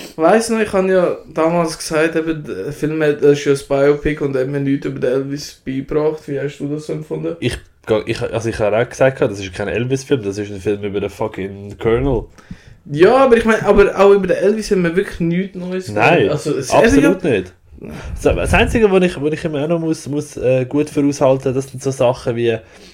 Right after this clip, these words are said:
Speaker 2: das Zeitalter, wo ich finde, der recht gut eingefangen.
Speaker 1: Mhm.
Speaker 2: Wo mich zum Beispiel auch der, die eine Kollegin noch angehauen hat, der Captain Marvel. „Hä, aber Captain Marvel sieht doch nicht so ein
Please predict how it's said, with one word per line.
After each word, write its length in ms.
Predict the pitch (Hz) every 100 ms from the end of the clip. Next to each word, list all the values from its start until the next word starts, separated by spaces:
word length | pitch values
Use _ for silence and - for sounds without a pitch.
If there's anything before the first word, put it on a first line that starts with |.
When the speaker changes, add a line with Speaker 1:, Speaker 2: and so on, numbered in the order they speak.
| _ -
Speaker 2:
das 480 | 113 113 107 107 -
Zeitalter, 560 | 160 139 120 110 107
wo 60 | 113
ich 100 | 120
finde, 240 | - 123 123
der 140 | 113
recht 260 | 120 123 -
gut 220 | 131 98
eingefangen. 600 | 123 131 - 110 101 143
Speaker 1:
Mhm. 340 | 135 135 165 -
Speaker 2:
Wo 100 | 131
mich 180 | 135 -
zum 100 | 127
Beispiel 340 | 131 - 123
auch 380 | 127 135 127 92
der, 600 | - 117 117 113 110 107
die 180 | 87 117
eine 180 | 117 117 -
Kollegin 380 | 120 131 143 135
noch 180 | 120 131
angehauen 440 | 135 131 127 131
hat, 280 | 127 127 - - - - _ _ _ - - _ _
der 400 | 117 110 110 110
Captain 460 | 107 131 123 - 120
Marvel. 540 | 110 117 120 113 95 90 - - _ -
„Hä, 220 | - 113
aber 280 | 117 107 113 - _ -
Captain 320 | 98 - 98
Marvel 280 | 107 107 95
sieht 240 | 107 92
doch 100 | -
nicht 160 | 104 -
so 80 |
ein 100 | 98